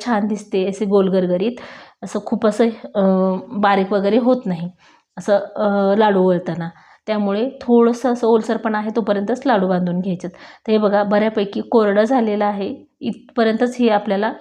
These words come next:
अं, ओलसरपणा असायला हवा लाडू वळेपर्यंत. चमच्याचं वगैरे सर्व काढून घ्यायचं आणि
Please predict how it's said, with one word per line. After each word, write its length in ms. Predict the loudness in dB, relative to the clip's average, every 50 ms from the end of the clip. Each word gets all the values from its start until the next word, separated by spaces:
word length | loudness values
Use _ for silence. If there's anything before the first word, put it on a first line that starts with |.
| -16 _ -10
अं, 340 | -6 -2 -2 -2 -2 -2 -2
ओलसरपणा 580 | 2 2 2 2 2 -2 -2 -2 -2 0 2 2
असायला 360 | 0 2 0 0 0 2 0
हवा 280 | 0 0 0 0 0 0
लाडू 400 | 0 2 2 2 2 2 2 0
वळेपर्यंत. 440 | 0 -2 -4 -6 -6 -6 -6 -8 -10 -10 -8
चमच्याचं 380 | -6 -6 -6 -4 -6 -8 -6 -6
वगैरे 240 | -4 -2 -2 -4 -2
सर्व 300 | 0 0 0 2 0 0
काढून 340 | 2 2 0 2 0 0
घ्यायचं 420 | 0 0 0 0 0 -2 -4 -6 -8 -8 -6 -4
आणि 260 | -2 -2 -2 -2